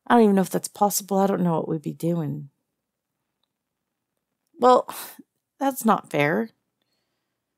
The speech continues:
There's pl-, there's plans in this world. There's,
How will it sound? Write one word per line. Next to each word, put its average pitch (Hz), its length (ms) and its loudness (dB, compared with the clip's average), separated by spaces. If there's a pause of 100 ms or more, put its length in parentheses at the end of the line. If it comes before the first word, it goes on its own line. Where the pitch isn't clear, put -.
(260)
There's 240 220 4
pl-, - 280 -2
there's 202 240 -6
plans 165 640 0
in 175 120 -4
this 175 220 -6
world. 165 260 -2
There's, 165 280 -6